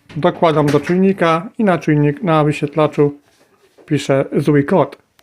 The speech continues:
I co teraz? I co teraz? Ja już wiem, jaki tutaj jest kod na tym bryloku. I tutaj właśnie zmienię tą cyferkę. I już tutaj wgrywam od nowa kod.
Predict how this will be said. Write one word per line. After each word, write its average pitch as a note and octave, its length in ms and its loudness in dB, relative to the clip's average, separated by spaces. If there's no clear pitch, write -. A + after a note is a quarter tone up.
I F3 60 -4
co G3+ 140 0
teraz? E3+ 420 0
I - 100 -6
co G3+ 120 -2
teraz? C#3+ 300 2
Ja E3+ 100 2
już E3+ 160 0
wiem, F#3+ 140 4
jaki D#3+ 200 0
tutaj D3+ 240 2
jest C#3+ 160 2
kod - 200 0
na C#3+ 100 2
tym C#3+ 160 0
bryloku. C#3+ 520 0
I - 40 -18
tutaj F3 280 2
właśnie E3 340 2
zmienię D#3+ 360 4
tą C#3+ 240 2
cyferkę. D3+ 680 0
I G3+ 60 -2
już F#3 400 2
tutaj F3 380 0
wgrywam D#3+ 380 0
od D3 160 0
nowa D3 320 2
kod. F3 440 -2